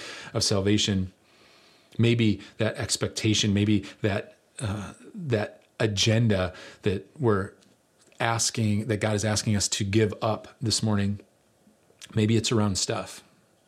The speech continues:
Maybe it's around a, a promotion that we're striving for, or the college that we just know we need to get into because then we'll have some form of worth, or, or that relationship that we're just confident is gonna fill the void in our lives. Maybe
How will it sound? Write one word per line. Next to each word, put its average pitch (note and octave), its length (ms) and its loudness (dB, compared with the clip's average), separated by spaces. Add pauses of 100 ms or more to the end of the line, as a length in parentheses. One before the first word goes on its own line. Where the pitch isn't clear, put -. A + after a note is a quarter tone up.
(500)
Maybe G#2+ 160 2
it's A#2 160 0
around G#2+ 400 2
a, F#2+ 140 -2 (200)
a - 60 -2
promotion A2 540 2
that A2 100 -2
we're A#2 80 -4
striving G#2+ 540 0
for, G2+ 420 -2 (320)
or G#2+ 180 4
the G#2+ 80 2
college A2+ 460 2
that A2+ 100 4
we G#2+ 80 2
just G#2 200 2
know A2 180 6
we A2 140 4
need A2 180 4
to G#2+ 60 2
get G#2 180 4
into A2 360 4
because G2 260 2
then A#2 260 2
we'll G#2 120 0
have G#2 220 -2
some G#2 200 0
form G2 260 0
of F#2 120 0
worth, G2+ 340 2
or, F2+ 120 -2 (220)
or A#2+ 100 4
that A#2+ 220 2
relationship A#2 680 2
that A2 100 2
we're B2 160 0
just C3+ 320 0 (140)
confident C#3+ 560 0
is A#2+ 120 -2
gonna A2+ 220 2
fill - 560 4
the D3 100 4
void B2 400 4
in G2+ 120 0
our G2+ 120 0
lives. G2 480 -2 (1300)
Maybe C3+ 440 4